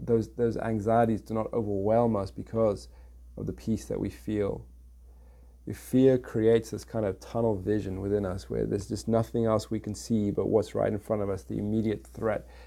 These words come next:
and it's hard to see anything outside of that. And the command not to fear is not like it telling us there's kind of some switch that we need to find within us to switch off fear and all of a sudden, "Oh, don't fear? Oh,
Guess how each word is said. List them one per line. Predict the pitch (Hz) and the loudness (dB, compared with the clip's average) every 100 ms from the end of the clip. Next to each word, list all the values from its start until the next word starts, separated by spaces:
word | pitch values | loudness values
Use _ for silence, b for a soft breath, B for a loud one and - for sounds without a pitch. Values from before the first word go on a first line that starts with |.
| B | B
and | - | -6
it's | - | -6
hard | - 110 110 110 | 0 4 4 2
to | |
see | 104 - 104 | -6 -4 -2
anything | 98 110 110 104 | 0 -2 -4 -4
outside | 101 - 107 101 | -2 -2 -2 -2
of | 98 | -2
that. | 95 95 - - - B B B B B - | -4 -6 -8 -18 -20 B B B B B -2
And | 113 | -2
the | |
command | 110 - 113 113 127 113 | 0 0 4 6 6 6
not | 110 104 | 4 0
to | 101 | -6
fear | - - 123 113 | -6 2 6 6
is | 101 107 | 4 0
not | 120 | -2
like | 123 127 - - | 0 -2 -4 -8
it | 104 117 - - - | -6 -6 -8 -20 -8
telling | - 120 117 | 2 4 4
us | 104 - | 2 -2
there's | 107 - | -8 -6
kind | 117 113 | -4 -4
of | 104 | -4
some | - 110 | -4 -4
switch | - - 110 117 - - - | -6 -6 0 0 0 -12 -6
that | 107 | -2
we | 107 | 0
need | 113 110 | -2 -4
to | 101 | -8
find | - 107 113 110 | -2 0 2 2
within | 101 107 | 0 0
us | 107 101 | 0 -2
to | - | -8
switch | 110 - 110 - | -12 -8 -8 -6
off | 113 - | -8 -8
fear | - 107 110 104 101 | -8 -2 0 0 -2
and | - | -4
all | - 110 | -2 -2
of | |
a | 104 | -2
sudden, | - 107 104 - | -4 -4 -4 0
"Oh, | - | 4
don't | 131 147 139 | 6 4 4
fear? | 147 151 | 0 0
Oh, | - 160 | 2 2